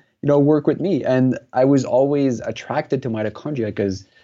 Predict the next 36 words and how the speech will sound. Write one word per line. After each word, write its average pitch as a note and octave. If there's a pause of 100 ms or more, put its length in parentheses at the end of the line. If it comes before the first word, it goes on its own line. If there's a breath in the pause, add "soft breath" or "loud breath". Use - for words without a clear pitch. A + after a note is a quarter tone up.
(340 soft breath)
uh, G#2+
you G#2+
know, A2
you A2
heard A#2+
about A#2
them A#2
as A2+
the G#2+
powerhouse A2+
of G2+
the G2+
cell. F#2
And G#2 (140)
I G#2+
kind A#2
of A2
felt -
like G#2 (280 soft breath)
there C3
might C#3
be C#3
more B2+
to D3
it D#3+
and, A2+
and A2+
it'd A2+
be A2+
a, G#2 (360 soft breath)
a B2
useful C3
track B2
to A#2+
follow. A2+
So G#2